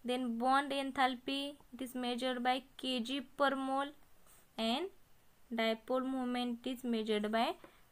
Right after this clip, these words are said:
dy. First alkyl halide, fluoride. Bond length of this, this compound one thirty-nine, bond enthalpy four fifty-two, and dipole moment one point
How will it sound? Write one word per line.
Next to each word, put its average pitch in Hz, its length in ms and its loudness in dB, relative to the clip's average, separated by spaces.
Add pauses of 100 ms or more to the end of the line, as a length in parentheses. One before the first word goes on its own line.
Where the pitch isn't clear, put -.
(120)
dy. 277 160 2 (960)
First 302 380 4
alkyl 277 400 -2
halide, 269 340 2 (1200)
fluoride. 254 560 4 (840)
Bond 262 360 2
length 269 260 0
of 262 200 0
this, 269 220 -4 (380)
this 247 280 -2
compound 262 600 0 (100)
one 262 340 0
thirty-nine, 277 680 -2 (840)
bond 262 340 2
enthalpy 269 680 -2 (840)
four 294 260 0
fifty-two, 285 720 -4 (320)
and 220 160 -2
dipole 220 380 4
moment 247 460 0
one 240 340 2
point 254 380 0